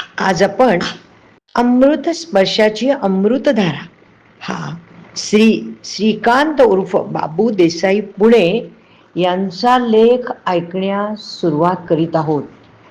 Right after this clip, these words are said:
श्रीयुत श्रीकांत देसाई पुणे हे लिहितात, "मी श्रीकांत म्हणजे बाबू देसाई, श्री भाऊ देसाई यांचा मुलगा.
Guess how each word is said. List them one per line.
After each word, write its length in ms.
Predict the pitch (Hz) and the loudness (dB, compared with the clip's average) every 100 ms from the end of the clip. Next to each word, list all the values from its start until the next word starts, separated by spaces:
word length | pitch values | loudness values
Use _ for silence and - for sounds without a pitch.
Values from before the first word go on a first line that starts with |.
| - - | -20 -16
श्रीयुत 480 | - 185 190 185 - | -2 2 2 0 -6
श्रीकांत 720 | - 190 175 202 226 254 240 | -4 -4 -2 -2 0 0 0
देसाई 520 | 180 170 170 170 170 | 0 -2 0 0 0
पुणे 800 | 170 - 202 226 214 170 196 226 _ - | -2 -4 2 4 4 2 -4 -8 _ -6
हे 160 | 175 170 | -2 -2
लिहितात, 600 | 165 165 208 196 147 156 - - - - - - _ _ _ _ - - - - | -2 -4 -4 -4 -4 -10 -20 -20 -20 -20 -20 -20 _ _ _ _ -4 -4 -4 0
"मी 460 | 220 247 285 311 - - _ _ | 4 6 4 0 -4 -16 _ _
श्रीकांत 680 | - 202 196 - 208 226 226 | -10 -6 -4 0 0 0 -2
म्हणजे 340 | 202 160 175 | -2 -2 -2
बाबू 400 | 185 143 135 165 | -4 -6 -4 -2
देसाई, 440 | 170 151 - 147 131 - _ _ - | 0 0 -2 -6 -8 -14 _ _ -12
श्री 280 | - 226 262 | -2 0 2
भाऊ 420 | 214 160 165 226 | 0 0 2 2
देसाई 480 | 190 170 - 175 196 | 2 0 0 0 0
यांचा 360 | 240 147 147 | 0 -2 -2
मुलगा. 340 | 214 240 123 | -2 0 -2